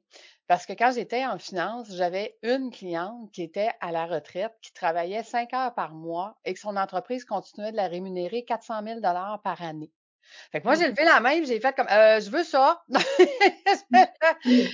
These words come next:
Speaker 1: Et, euh, je me suis dit, « Mais qu'est-ce qu'elle fait, elle, que, que, que j'ai pas compris ? » Parce que, tu sais, je, moi, de, même si je suis en finance, je, j'atteindrai pas ça dans ma vie.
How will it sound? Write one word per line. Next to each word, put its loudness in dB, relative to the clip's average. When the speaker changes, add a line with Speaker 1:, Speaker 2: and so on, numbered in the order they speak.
Speaker 1:
Et, 2
euh, 0
je -16
me -4
suis -14
dit, « -12
Mais -2
qu'est-ce -6
qu'elle -4
fait, -6
elle, -8
que, -6
que, -4
que -10
j'ai -10
pas -8
compris ? » -8
Parce -14
que, -6
tu -14
sais, -16
je, -18
moi, -6
de, -10
même 0
si -16
je -14
suis -12
en -6
finance, -12
je, -12
j'atteindrai -6
pas -10
ça -14
dans -8
ma -10
vie. -16